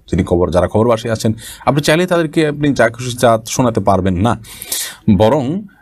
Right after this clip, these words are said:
আহ, আল্লাহ তাআলা যাকে ইচ্ছা তাকে শোনান, যাকে ইচ্ছা তাকে জানান, যতটুকু ইচ্ছা ততটুকু জানান। বিধায় তারা সবকিছু আমাদের অবজার্ভ করতে পারে, ব্যাপারটি এরকম নয়। আহ, জে এস সোহেল রানা, আপনি এটা জানতে চেয়েছেন, অজু করার পর পানি বালতিতে সংরক্ষণ করে পরে টয়লেটে ব্যবহার করলে,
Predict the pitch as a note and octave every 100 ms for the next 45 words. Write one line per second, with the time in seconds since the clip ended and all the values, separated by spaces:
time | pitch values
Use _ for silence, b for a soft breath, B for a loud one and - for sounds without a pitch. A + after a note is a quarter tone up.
0 | B - D#2 - E3+ F3 D3+ B2 A#2 B2
1 | A2+ A2+ A#2 F#2 - D#3 G3 - - G#2
2 | G2+ B2 D#2+ - - E2 D#2 F2 D2+ E2+
3 | F2+ C3+ A2+ F2 A2+ A2 D3 - D2+ -
4 | C#2 C#2+ D2+ D2 - A2+ A2+ A2 - -
5 | C#3+ D#3 D3+ D3 C3+ A#2 G#2+ F2+ G2+ C#3+
6 | C#3 A#2 G#2+ F2+ D#2+ E2+ - D2 A2 F#2+
7 | E2 A#2 - B B _ G2+ F#2+ F#2 G#2
8 | B2 D3+ - - D3+ E3 D3 C3 C#3 C3
9 | C#3 A#2 A2+ A2 A2 B2+ A#2+ B2+ G#2 G2+
10 | A2+ A#2 A2+ - G#2+ G2 A2 D#2 F2 F#2
11 | - A2 G2+ - C#3 C3+ A#2 G2 F2 E2+
12 | E2 E2+ D#2+ F2 F2+ F2 F#2 F#2 F#2 F2+
13 | F2+ F2